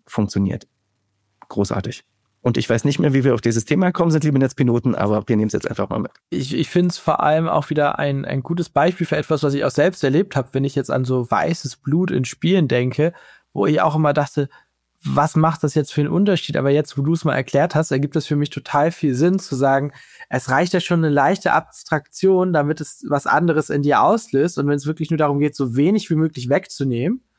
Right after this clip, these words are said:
Speaker 1: Ja.
Speaker 2: dann, dann ist es total nachvollziehbar.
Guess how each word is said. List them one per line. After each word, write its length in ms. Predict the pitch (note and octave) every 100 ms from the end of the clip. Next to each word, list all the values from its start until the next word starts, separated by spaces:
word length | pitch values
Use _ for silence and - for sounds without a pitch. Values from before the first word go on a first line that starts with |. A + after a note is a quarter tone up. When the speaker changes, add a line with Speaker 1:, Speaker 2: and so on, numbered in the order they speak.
| _ _ _ _ _ _ _
Speaker 1:
Ja. 160 | C3 B2
Speaker 2:
dann, 360 | D3 C#3+ C#3
dann 160 | C3+ C3+
ist 180 | D3 E3
es 100 | -
total 400 | D3+ - D#3 D#3
nachvollziehbar. 840 | D#3+ - C#3 A#2+ - A#2 A#2